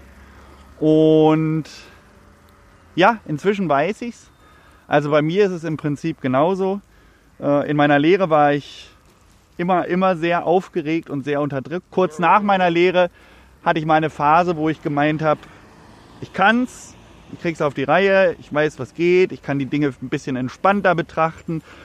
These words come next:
und muss nicht immer so einen Wind machen. Inzwischen ist so viel Scheiße passiert, äh,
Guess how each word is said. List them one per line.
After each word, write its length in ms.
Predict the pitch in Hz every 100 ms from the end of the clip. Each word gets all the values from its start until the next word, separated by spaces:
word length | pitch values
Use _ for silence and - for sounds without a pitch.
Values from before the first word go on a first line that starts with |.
| -
und 120 | -
muss 160 | 156 147
nicht 140 | 151
immer 180 | 135 131
so 80 | 120
einen 140 | 123
Wind 220 | 151 220 202
machen. 420 | 175 170 180 185 - - - -
Inzwischen 460 | 151 180 226 233
ist 140 | 185 147
so 140 | 226
viel 160 | 254 220
Scheiße 480 | - 180 214 -
passiert, 640 | - 95 - - 107 135 - - - _ -
äh, 640 | 131 135 135 135 135 135